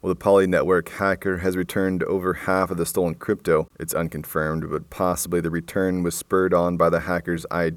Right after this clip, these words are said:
D information being obtained by blockchain security firm Slowmist.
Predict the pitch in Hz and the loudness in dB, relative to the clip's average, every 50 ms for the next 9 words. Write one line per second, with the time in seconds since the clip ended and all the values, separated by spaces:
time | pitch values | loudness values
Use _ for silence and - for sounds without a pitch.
0 | - _ - 98 101 104 98 92 87 - 80 78 80 82 - - 82 80 80 82 | -8 _ -10 -8 -6 -4 -4 -4 -4 -4 -4 -4 -4 -4 -4 -6 -6 -4 -4 -2
1 | 80 82 82 78 - - - 101 92 90 87 80 - - _ _ _ _ - - | -2 -2 -2 -4 -6 -6 -6 -4 -2 -2 -2 -4 -6 -10 _ _ _ _ -4 -4
2 | - - - 87 78 80 - - - 80 80 - - - - - 85 82 82 - | -2 0 0 0 0 0 -2 -6 -6 -6 -6 -8 -10 -10 -6 -6 -4 -4 -4 -2
3 | - 82 80 78 - - - - 87 90 90 85 80 - 73 - - - - | -2 -2 -2 -2 -6 -8 -4 -2 0 0 0 0 0 -2 -4 -6 -8 -10 -10